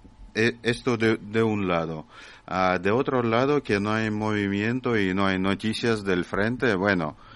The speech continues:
ojalá que se silencian los cal-, cañones y volvemos a hablar los diplomáticos. Eso es una muestra para mí, personalmente, es una muestra más que tenemos unas negociaciones bajo, bajo la mesa.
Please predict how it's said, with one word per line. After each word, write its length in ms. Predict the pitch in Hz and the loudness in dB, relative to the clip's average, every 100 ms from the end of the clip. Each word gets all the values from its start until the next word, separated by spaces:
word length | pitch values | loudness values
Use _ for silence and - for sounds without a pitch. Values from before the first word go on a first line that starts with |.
| - - | -20 -12
ojalá 480 | - 101 101 101 117 | -8 0 4 8 6
que 680 | 120 101 95 95 95 90 90 | 6 4 6 6 4 4 2
se 160 | - | -2
silencian 640 | 101 101 98 113 120 113 101 | -2 -2 -2 -2 -4 -4 -4
los 180 | 95 - | -4 -4
cal-, 240 | 90 90 - | -6 -6 -6
cañones 560 | 101 92 104 127 131 - | -6 -4 -2 -4 -6 -6
y 300 | 90 92 92 | -6 -4 -4
volvemos 600 | 90 90 95 110 117 104 | -2 0 0 0 -2 -2
a 80 | 90 | 0
hablar 300 | 87 98 101 | 0 0 0
los 200 | 95 82 | -2 -2
diplomáticos. 840 | 90 90 101 113 80 - - - - - - 104 | -6 -4 -2 -2 -4 -10 -14 -16 -20 -20 -20 -6
Eso 460 | 117 123 147 135 - | -4 0 0 0 -2
es 240 | 95 - | -6 -6
una 240 | 95 110 | -6 -4
muestra 420 | 104 107 131 - 101 | -2 -2 -2 -4 -2
para 240 | 92 92 | 0 2
mí, 220 | 95 82 - - | 0 -2 -6 -10
personalmente, 800 | 90 - 92 90 92 120 135 107 | -8 -4 -4 -2 -2 -4 0 -2
es 140 | 92 | -2
una 180 | 107 107 | -4 -4
muestra 380 | 104 107 - 104 | -2 -4 -4 -4
más 320 | 104 120 - - - - - | -2 -2 -4 -14 -20 -20 -2
que 200 | 98 95 | 0 2
tenemos 840 | 95 92 107 127 131 - - - | 2 0 0 0 -2 -4 -12 -12
unas 320 | - 113 110 95 | -6 -2 -2 -4
negociaciones 960 | 104 95 95 95 85 107 113 120 107 | -6 -6 -6 -8 -6 -4 -2 -4 -4
bajo, 880 | 90 95 98 95 95 92 90 82 71 | -2 -2 0 0 0 0 -2 -2 -4
bajo 260 | 92 123 127 | 2 2 6
la 140 | 117 | 6
mesa. 380 | 113 98 - 82 | 6 4 0 -8